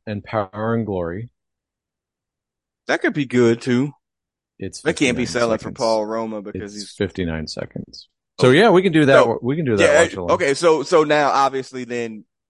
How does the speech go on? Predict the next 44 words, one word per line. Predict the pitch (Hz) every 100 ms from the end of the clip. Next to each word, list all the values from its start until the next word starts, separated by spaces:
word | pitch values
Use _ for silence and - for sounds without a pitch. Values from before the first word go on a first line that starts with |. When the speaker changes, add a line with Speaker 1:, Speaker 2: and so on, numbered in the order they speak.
| _ _
Speaker 2:
maybe | 117 117 113
this | 113 110
is | 107
Paul | - 107 101
Roma. | 104 101 92
When | 110 110
we |
get | 107 -
to | 98
the | 101
next, | 98 -
where | 98 92
the | 92
W | 98 92 92
C | 95
W | 92 90 90 87
one | 87
is, | 87 85 -
I | 104
think | 107 92
maybe | 101 98 95
Paul | 101 95
Roma's | 95 95 92 92 - _ -
on | 98
his | 90 87
way | 87
out, | 85 85 -
or | 92 90 82 82 _
Speaker 1:
Yeah. | 82 101
Speaker 2:
Hercules | 95 90 87 85 87
and | 85
them | 85
are, | 85
must | 85 95 -
be | 92
on | 87
their | 85 85
way | 82
out, | 78 -
'cause | 110 92
that's, | 92 80 - _
that's | 92 -
a |
beatdown. | 78 82 - 82 80